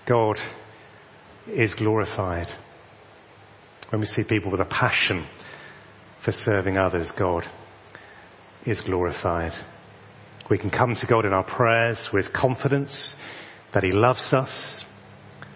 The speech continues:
and he wants to demonstrate his power through us. And we know that because he's, he's shown his love and his power on the cross,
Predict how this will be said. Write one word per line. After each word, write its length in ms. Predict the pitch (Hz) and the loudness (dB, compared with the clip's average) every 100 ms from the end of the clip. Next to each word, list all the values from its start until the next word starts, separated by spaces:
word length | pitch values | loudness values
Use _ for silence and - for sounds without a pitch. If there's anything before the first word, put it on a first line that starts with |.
| - - - - | -20 -20 -8 -2
and 80 | |
he 60 | 98 | 0
wants 380 | 98 120 110 - | 2 2 0 -4
to 80 | 117 | 0
demonstrate 540 | 107 101 - 107 98 | 2 0 -2 -2 -2
his 120 | 95 | -4
power 420 | - - 101 95 | -6 -2 0 2
through 380 | 92 - 107 95 | -2 -4 0 0
us. 400 | 85 - - - - - - - - - - - - - - - - | 0 -4 -10 -10 -12 -20 -20 -20 -20 -20 -20 -20 -20 -20 -20 -10 0
And 80 | 123 | 4
we 60 | |
know 120 | 135 | 4
that 200 | 143 95 | 4 2
because 200 | 110 107 | 2 2
he's, 240 | 113 107 - | 2 0 0
he's 140 | 117 | -2
shown 300 | - 127 131 | 2 2 2
his 120 | 104 | 2
love 220 | 110 110 104 | 4 4 2
and 80 | |
his 100 | 113 | -2
power 300 | - 131 117 | 0 2 2
on 80 | 104 | 2
the 40 | 104 | 0
cross, 520 | - 135 - - | 2 2 0 -10